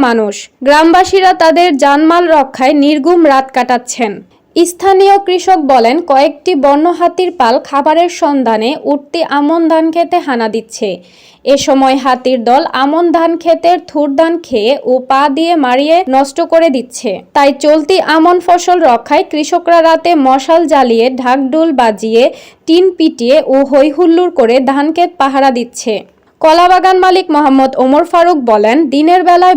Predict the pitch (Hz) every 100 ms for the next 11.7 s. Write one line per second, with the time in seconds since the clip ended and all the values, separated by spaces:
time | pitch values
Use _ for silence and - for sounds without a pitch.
0 | 240 247 294 339 339 - 349 339 220 262
1 | 254 277 294 330 - 302 330 339 359 311
2 | 262 254 247 247 240 220 220 - _ -
3 | - - 262 277 - 269 269 294 262 285
4 | 269 277 269 240 240 254 381 - 285 269
5 | 262 349 - 339 330 320 247 277 269 247
6 | 294 294 330 320 285 277 269 277 311 330
7 | 320 320 339 339 269 269 294 294 - 214
8 | 220 233 - - 285 302 359 - 330 349
9 | 349 349 349 359 302 285 - 339 - 269
10 | 254 285 262 247 - 269 311 320 339 339
11 | 349 349 330 302 311 359